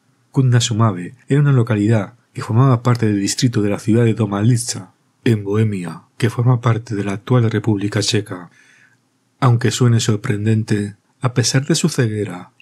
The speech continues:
este niño era pastor, pues tenía el don de la visión interior, lo que le permitía pastorear a su rebaño de ovejas, además de vaticinar el futuro. En Europa Central se decía de aquellos que podían profetizar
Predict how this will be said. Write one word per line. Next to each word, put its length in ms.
este 280
niño 260
era 200
pastor, 480
pues 240
tenía 340
el 60
don 180
de 80
la 100
visión 320
interior, 580
lo 160
que 120
le 100
permitía 600
pastorear 540
a 60
su 140
rebaño 360
de 100
ovejas, 600
además 400
de 80
vaticinar 500
el 120
futuro. 600
En 160
Europa 340
Central 600
se 220
decía 360
de 60
aquellos 380
que 100
podían 400
profetizar 720